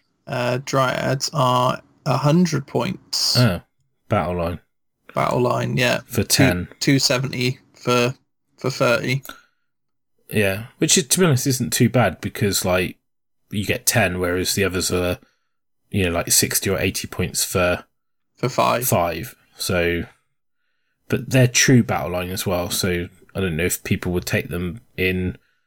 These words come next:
Speaker 2: normal order or mixed armies, but not sure. But that's all the scrolls, so it's not, like, a lot of scrolls.
Speaker 1: No,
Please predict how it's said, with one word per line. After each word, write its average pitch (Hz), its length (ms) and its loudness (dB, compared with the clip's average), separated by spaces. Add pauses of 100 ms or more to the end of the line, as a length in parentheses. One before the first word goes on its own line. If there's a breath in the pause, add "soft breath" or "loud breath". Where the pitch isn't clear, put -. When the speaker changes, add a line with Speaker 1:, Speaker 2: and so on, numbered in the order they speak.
(320)
Speaker 2:
normal 90 640 0 (380)
order 92 440 0
or 92 80 -2
mixed 90 360 -6
armies, 87 500 -6
but - 220 -10 (1300)
not - 180 -4
sure. 98 360 -2 (120)
But 117 80 0
that's 139 200 2
all 135 200 4
the 110 80 0
scrolls, 90 500 -4
so - 120 -6
it's 110 100 -2
not, 143 120 0
like, - 180 -4
a 120 40 4
lot 107 200 2
of - 80 -4
scrolls. 95 560 -2 (260)
Speaker 1:
No, 151 460 4